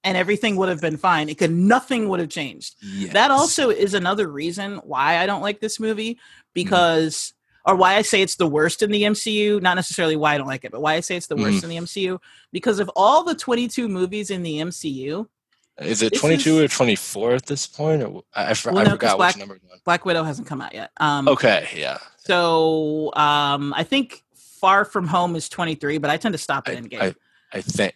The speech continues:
Speaker 2: Oh yeah, I, I, for me, I think Endgame should have been the last one. I thought that, like, I saw Far From Home and I liked it, but it was kinda like, o-, okay. I mean, it was,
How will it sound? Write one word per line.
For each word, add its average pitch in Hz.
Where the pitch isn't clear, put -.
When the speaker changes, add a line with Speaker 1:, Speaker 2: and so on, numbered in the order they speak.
Speaker 2:
Oh 120
yeah, 110
I, 135
I, 120
for -
me, 156
I 156
think -
Endgame 123
should -
have 117
been 123
the 135
last 131
one. 143
I 120
thought 131
that, -
like, 131
I 160
saw 175
Far 165
From 139
Home 143
and 131
I 120
liked 117
it, 120
but 117
it 113
was 123
kinda 147
like, 117
o-, 135
okay. 110
I 113
mean, 117
it 123
was, 120